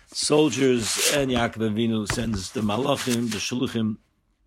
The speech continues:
So first of all, we just want to say that we know the Ramban points out that this parsha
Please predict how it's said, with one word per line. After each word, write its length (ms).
So 340
first 340
of 40
all, 60
we 60
just 160
want 140
to 60
say 80
that 100
we 80
know 120
the 80
Ramban 500
points 300
out 180
that 160
this 160
parsha 600